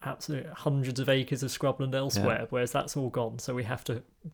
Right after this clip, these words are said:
Speaker 1: balance
Speaker 2: We
Speaker 1: it
Speaker 2: have
Speaker 1: out
Speaker 2: to
Speaker 1: now.
Speaker 2: artificially create
Speaker 1: Yeah,
Speaker 2: it,
Speaker 1: so
Speaker 2: uh,
Speaker 1: it's
Speaker 2: sort
Speaker 1: always
Speaker 2: of,
Speaker 1: an, an
Speaker 2: sort of,
Speaker 1: important
Speaker 2: don't we?
Speaker 1: thing,
Speaker 2: Yeah.
Speaker 1: because you, we always like to say, "Oh, just let nature do its thing," and then
Speaker 2: Yeah.
Speaker 1: we sit here and say, "Actually, it's gotta be managed really carefully." But that's only because of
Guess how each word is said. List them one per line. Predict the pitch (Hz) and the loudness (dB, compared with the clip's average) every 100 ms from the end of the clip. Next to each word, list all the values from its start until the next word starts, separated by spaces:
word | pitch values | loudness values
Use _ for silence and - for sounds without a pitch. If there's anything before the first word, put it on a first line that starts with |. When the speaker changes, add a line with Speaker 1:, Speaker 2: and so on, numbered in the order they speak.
| _ 185 151 - | _ -18 -16 -2
Speaker 1:
balance | 143 120 123 123 | 0 0 0 6
Speaker 2:
We | |
Speaker 1:
it | 107 | 8
Speaker 2:
have | 120 | 8
Speaker 1:
out | |
Speaker 2:
to | 127 | 10
Speaker 1:
now. | 113 | 12
Speaker 2:
artificially | 110 104 120 131 - 104 98 | 12 10 4 6 4 4 4
create | - 101 | 4 6
Speaker 1:
Yeah, | 156 110 | 8 8
Speaker 2:
it, | - | 6
Speaker 1:
so | 120 143 | 6 8
Speaker 2:
uh, | |
Speaker 1:
it's | - - 151 | 8 6 6
Speaker 2:
sort | - | 10
Speaker 1:
always | 147 156 | 10 10
Speaker 2:
of, | 143 | 2
Speaker 1:
an, | - - | 0 0
an | 143 | 2
Speaker 2:
sort | 135 120 131 | 6 6 6
of, | 101 | 4
Speaker 1:
important | |
Speaker 2:
don't | 123 104 | 0 0
we? | 101 | 4
Speaker 1:
thing, | 147 107 | 4 4
Speaker 2:
Yeah. | 101 | 2
Speaker 1:
because | 113 123 - | 0 -2 -2
you, | 123 - - - | -4 -6 -10 -6
we | 127 127 | 2 4
always | 123 127 117 | 4 2 2
like | 120 | 0
to | 117 | 0
say, | - 127 | -4 -2
"Oh, | |
just | 113 - | -2 -2
let | 135 | -2
nature | 131 123 - | 0 -2 0
do | 123 | 0
its | 113 | 0
thing," | - 127 110 | 2 2 2
and | 104 | 2
then | 98 | 4
Speaker 2:
Yeah. | |
Speaker 1:
we | - | 4
sit | - - | 0 0
here | 120 | -2
and | 110 | 0
say, | 120 | 0
"Actually, | 127 - | 0 -2
it's | - | -6
gotta | 113 | -6
be | 107 | -4
managed | 113 110 - | -4 -4 -4
really | 113 110 | -4 0
carefully." | 123 120 - 123 117 | 2 2 2 -8 -2
But | - | 2
that's | 127 135 | 2 4
only | 139 131 | 4 4
because | 113 - 117 | 0 -2 -2
of | 123 | -2